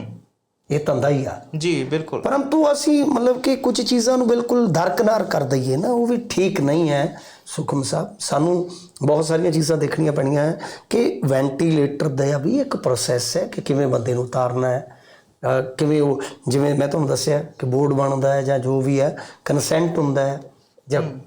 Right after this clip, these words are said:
Speaker 1: ਕਈ ਵਾਰ ਕੋਰਟ ਤੱਕ ਮਾਮਲੇ ਜਾਂਦੇ ਨੇ।
Speaker 2: ਜੀ।
Speaker 1: ਬਹੁਤ ਕੁਝ ਹੁੰਦਾ ਹੈ ਜੀ, ਗਰਭਪਾਤ ਦੇ ਮਾਮਲੇ ਕੋਰਟ ਤੱਕ ਜਾਂਦੇ ਨੇ।
Speaker 2: ਜਾਂਦੇ ਆ,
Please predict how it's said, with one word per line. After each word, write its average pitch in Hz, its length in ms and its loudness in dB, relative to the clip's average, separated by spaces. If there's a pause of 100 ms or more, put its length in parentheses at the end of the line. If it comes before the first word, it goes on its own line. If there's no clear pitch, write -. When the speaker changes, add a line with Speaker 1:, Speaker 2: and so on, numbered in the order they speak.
Speaker 1:
ਕਈ 151 120 2
ਵਾਰ 160 140 2
ਕੋਰਟ 170 300 0
ਤੱਕ 160 240 -4
ਮਾਮਲੇ 143 320 2
ਜਾਂਦੇ 135 400 0
ਨੇ। 131 140 -8 (260)
Speaker 2:
ਜੀ। 143 100 0
Speaker 1:
ਬਹੁਤ 170 260 2
ਕੁਝ 208 200 0
ਹੁੰਦਾ 147 200 0
ਹੈ 127 60 2
ਜੀ, 120 180 -8 (300)
ਗਰਭਪਾਤ 160 540 0
ਦੇ 180 160 2
ਮਾਮਲੇ 139 500 2
ਕੋਰਟ 156 320 0
ਤੱਕ - 240 -4
ਜਾਂਦੇ 139 300 0
ਨੇ। 240 80 0
Speaker 2:
ਜਾਂਦੇ 101 240 -4
ਆ, - 100 -20